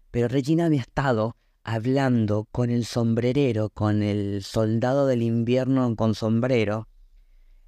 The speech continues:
para, mm, para poder, él, por el trato de recuperar a su hija, entonces dice, "Bueno, vos haceme recuperar algo mágico, porque no puedo tener magia en este mundo", y a través de la,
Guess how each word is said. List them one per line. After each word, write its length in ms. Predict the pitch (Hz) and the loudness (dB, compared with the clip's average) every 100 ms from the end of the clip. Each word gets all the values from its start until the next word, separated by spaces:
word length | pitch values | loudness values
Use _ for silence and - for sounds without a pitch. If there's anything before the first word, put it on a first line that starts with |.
| - - | -8 -2
para, 480 | 117 117 117 113 | 0 2 2 2
mm, 440 | 113 110 107 110 104 _ - _ _ - - - - - - - | 2 0 -2 -4 -6 _ -20 _ _ -20 -20 -20 -20 -20 -20 -4
para 260 | 127 123 | 0 0
poder, 380 | - 120 123 - - | 2 2 2 0 -2
él, 300 | 143 147 - - - | 0 0 -2 -12 -18
por 160 | - 104 | -4 -2
el 140 | 98 | -2
trato 340 | 104 117 - 113 | 0 0 2 0
de 220 | 107 123 | 2 0
recuperar 400 | 104 92 95 101 | -2 -4 -4 -4
a 40 | 110 | -2
su 120 | 139 | 0
hija, 260 | 143 - - | 0 -2 -4
entonces 380 | 117 110 110 120 | -2 0 0 -2
dice, 180 | 110 113 | -2 -2
"Bueno, 260 | 101 98 | -2 -4
vos 220 | 95 113 | -4 -6
haceme 240 | 110 113 113 | -2 0 0
recuperar 540 | 113 110 107 110 107 | -2 -2 0 0 -2
algo 300 | - 113 107 | -4 -2 0
mágico, 580 | 104 110 107 110 131 139 - _ _ _ _ - | 0 -2 -4 -8 -6 -6 -10 _ _ _ _ -2
porque 320 | 117 101 117 | -2 0 2
no 240 | 117 120 | 2 0
puedo 340 | - 147 131 117 | 0 0 0 0
tener 260 | 110 104 | -2 0
magia 320 | 107 107 - | 0 -2 -2
en 60 | 107 | -4
este 220 | 104 - | -4 0
mundo", 420 | 147 139 135 139 - _ _ _ _ _ - | 0 2 0 -4 -10 _ _ _ _ _ -4
y 300 | 135 143 - _ _ - | 0 0 -2 _ _ -10
a 120 | 120 | -4
través 340 | 127 131 135 | 0 0 0
de 300 | 127 127 135 | 0 0 2
la, 240 | 120 110 | 0 -2